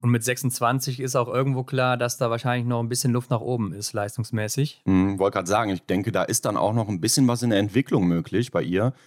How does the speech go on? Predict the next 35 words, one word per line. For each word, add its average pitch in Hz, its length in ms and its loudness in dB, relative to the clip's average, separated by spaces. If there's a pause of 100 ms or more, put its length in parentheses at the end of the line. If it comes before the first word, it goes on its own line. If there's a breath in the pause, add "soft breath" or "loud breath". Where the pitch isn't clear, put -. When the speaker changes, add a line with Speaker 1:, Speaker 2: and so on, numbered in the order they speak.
(260 soft breath)
Speaker 2:
Also, 87 180 -2
dass 87 180 2
sie 92 80 -6
vielleicht 90 300 -2
sogar 90 280 0
im 90 100 4
Laufen 101 320 2
dann 90 140 2
noch 98 120 2
mal 120 140 4
was 113 160 -2
draufpacken 113 560 -2
kann 110 240 -4
und 98 200 -6 (460 soft breath)
beim 92 220 2
Schießen 135 640 4 (500)
die 104 80 4
Sicherheit 123 540 2
dann 113 120 2
noch 117 120 0
dazukommt. 127 800 -2 (200)
Wer 85 120 2
weiß, 117 240 0
vielleicht, 98 440 -2
äh, 120 340 -2
hat 113 180 -8
sie - 120 -2
dann 104 180 -2
da 104 300 0 (320 soft breath)
den 98 100 4
ein 104 200 -2
oder 123 180 2
anderen 117 800 0
guten 135 260 2
Lauf, 113 440 2